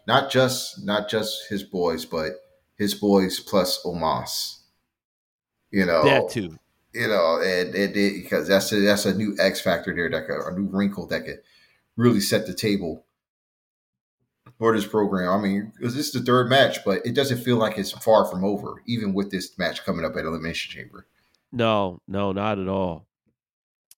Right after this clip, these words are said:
Speaker 2: Not at all, man. And, uh, you know what? Who do you got winning that? I mean,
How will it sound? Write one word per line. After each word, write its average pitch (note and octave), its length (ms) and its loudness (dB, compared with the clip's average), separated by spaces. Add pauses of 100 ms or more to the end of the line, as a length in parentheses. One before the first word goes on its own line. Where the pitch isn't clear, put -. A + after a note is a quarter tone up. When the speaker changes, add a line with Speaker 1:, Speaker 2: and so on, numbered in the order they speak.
(100)
Speaker 2:
Not A2+ 260 -2
at G#2+ 60 -2
all, G#2 220 0
man. F#2 380 -8
And, F#2 260 -8
uh, E2+ 320 -8 (720)
you C#3 160 -4
know E3 160 2
what? F3+ 340 2 (360)
Who F3 160 2
do G#3+ 60 -2
you G3 140 0
got C#3+ 360 2
winning G2 500 -6 (220)
that? F#2+ 320 -8 (240)
I C3 240 -8
mean, E3 320 -6